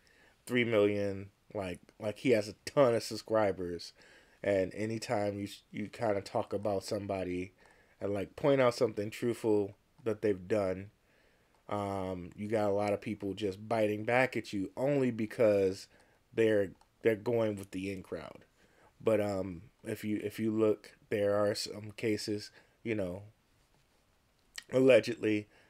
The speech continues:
um, I, I, I could just speak from personal experience. I have seen that he's pumped and dumped coins. I, I've seen that. Um, and if you, you look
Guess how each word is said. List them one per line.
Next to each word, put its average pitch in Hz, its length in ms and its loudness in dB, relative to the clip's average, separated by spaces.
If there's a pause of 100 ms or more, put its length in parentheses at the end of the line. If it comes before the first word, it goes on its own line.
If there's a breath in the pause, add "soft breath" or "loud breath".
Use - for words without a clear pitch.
(440 loud breath)
um, 101 340 0 (420)
I, 123 160 -4 (140)
I, 123 240 -2
I 143 100 6
could 131 240 -2
just 131 160 -4
speak 117 200 -4
from 104 220 -6
personal 104 440 0
experience. 110 760 -4 (400 loud breath)
I 107 60 -4
have 113 220 2
seen 107 480 -6 (360)
that 113 140 0
he's 104 280 -4 (220)
pumped 104 320 -4
and 101 120 -6
dumped 90 220 -8
coins. 82 360 -14
I, 92 220 -6
I've 101 220 -4
seen - 280 -8
that. - 840 -12
Um, 92 500 -2 (680)
and 113 160 2
if 104 140 -4
you, 104 240 -6
you 110 220 -8
look 120 520 8